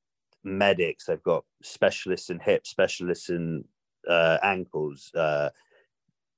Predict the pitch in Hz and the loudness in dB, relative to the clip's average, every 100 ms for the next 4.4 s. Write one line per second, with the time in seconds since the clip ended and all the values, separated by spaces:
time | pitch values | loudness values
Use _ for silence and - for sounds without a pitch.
0 | - 104 98 98 90 82 - 104 90 82 | 0 2 4 4 2 -2 -2 -2 0 -2
1 | 69 - 90 85 - _ _ _ _ _ | -2 2 2 2 -2 _ _ _ _ _
2 | - 87 110 113 110 - 104 104 98 90 | -20 0 4 4 2 -2 0 0 -2 -4
3 | 92 87 90 98 95 95 107 135 - - | -6 -6 -6 -6 -4 -4 -2 -4 -8 -4
4 | 90 87 85 | -2 0 -4